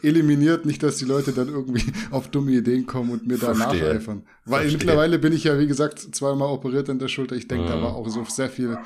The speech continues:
Speaker 1: sehr viel Ego dabei früher und, äh, was sich dann auch auf die Gelenke geschlagen hat.
Speaker 2: Ja, ja, ja.
Speaker 1: Frage Nummer vier.
Speaker 2: Mhm.
Speaker 1: Also Steve weiß jetzt auf jeden Fall Bescheid, äh,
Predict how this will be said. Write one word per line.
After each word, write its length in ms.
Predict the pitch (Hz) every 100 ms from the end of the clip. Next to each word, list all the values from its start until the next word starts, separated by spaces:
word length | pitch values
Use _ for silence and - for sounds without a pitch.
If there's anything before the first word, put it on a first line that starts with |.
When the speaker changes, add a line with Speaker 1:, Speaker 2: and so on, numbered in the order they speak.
| -
Speaker 1:
sehr 180 | - 120
viel 220 | 120 117 127
Ego 260 | 131 135
dabei 380 | 117 113 113 113
früher 400 | 117 113 117 120
und, 260 | 110 110 120
äh, 220 | 113 107
was 140 | 110
sich 160 | 110 -
dann 260 | 110 104 - - - - - -
auch 180 | - -
auf 140 | -
die 80 | -
Gelenke 380 | 104 104 113 113
geschlagen 460 | 98 - 101 101 98
hat. 240 | 92 - _ - -
Speaker 2:
Ja, 220 | 92 87 -
ja, 160 | 82 -
ja. 260 | 82 - - _ _ _ _ - _ _ - - - -
Speaker 1:
Frage 400 | - - 123 156
Nummer 240 | 151 143 131
vier. 460 | - 160 147 190 - _ _ -
Speaker 2:
Mhm. 280 | 80 87
Speaker 1:
Also 140 | 127 127
Steve 280 | - 175 180
weiß 180 | 156 151
jetzt 140 | 135
auf 140 | 139
jeden 160 | 139 143
Fall 140 | 143
Bescheid, 540 | 127 117 131 160 -
äh, 40 | -